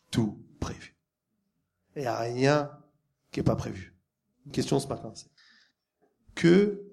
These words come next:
désires-tu voir changer dans ce monde ? Qu'est-ce qui te touche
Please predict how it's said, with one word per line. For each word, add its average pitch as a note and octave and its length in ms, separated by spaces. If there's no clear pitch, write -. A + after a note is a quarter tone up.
désires-tu C3+ 840
voir A#2 400
changer G#2 560
dans A2 200
ce - 140
monde ? F#2 300
Qu'est-ce - 220
qui - 160
te E3 80
touche - 680